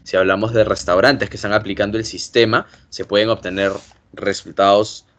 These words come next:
óptimos, y ahora vamos más adelante, casi al final de la presentación, a ver un, un, un modelo de negocio que creo que les puede resultar muy interesante, ¿no? Regeneración en los equipos Rational, ¿no? En el Self Cooking Center, como les decía,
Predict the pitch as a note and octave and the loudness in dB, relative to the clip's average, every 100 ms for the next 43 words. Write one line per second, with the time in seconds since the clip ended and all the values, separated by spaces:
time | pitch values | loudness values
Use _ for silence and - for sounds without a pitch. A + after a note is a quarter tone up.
0 | _ B2+ A2 - A2+ C3+ G3 F#2+ F#2+ G2+ | _ 0 0 -2 -4 -4 -4 0 0 2
1 | G#2+ - - G2+ A2 - G#2+ A2 A2 F#2 | 0 -4 -4 -4 -4 -6 -4 -2 0 0
2 | F#2+ G2+ F#2+ A2 - - - A#2 A2 F#2+ | 0 -2 -2 -4 -2 -6 -4 -4 -4 -6
3 | F#2+ G#2+ G#2 - G2 F#2+ E2+ E2+ - G#2 | -6 -2 -2 -2 -6 -6 -8 -6 -4 0
4 | G#2 G2 G2+ G2 _ _ G#2 G#2 G2+ G2+ | 2 2 0 -8 _ _ -8 -4 -4 -6
5 | G2+ F#2 _ _ _ - - A2 G#2+ A2 | -8 -12 _ _ _ -16 -6 2 6 6
6 | A2 A2+ G#2+ G2 G2+ G#2+ G#2 F#2+ G2+ G#2+ | 8 6 4 2 0 0 -2 -2 0 0
7 | F#2 G2+ G2+ G#2 F2+ F2 F#2+ F2 - _ | -2 2 2 0 -4 -2 -2 -2 -10 _
8 | - G2+ G2 G2 G#2+ F#2 - D#2+ C#2 C#2 | -8 -6 -4 -4 -2 0 -2 -6 -8 -12
9 | D#2+ - - - - _ - A2+ G#2+ A#2 | -12 -14 -20 -20 -20 _ -2 0 2 2
10 | A2+ A#2+ D3+ D#3 B2+ B2 C3+ C3+ - A#2+ | 0 0 0 0 -2 -2 2 2 0 -2
11 | A#2+ A2+ F#2+ F#2 G2 A#2+ G#2+ - A2+ C3 | -2 -2 -6 -6 -4 -4 -4 -2 -4 -4
12 | A2+ A#2+ B2+ A#2+ A2 G#2+ G2+ G2 G2 - | -6 -2 0 0 -2 -2 -2 -4 -4 0
13 | B2 C3 | 2 2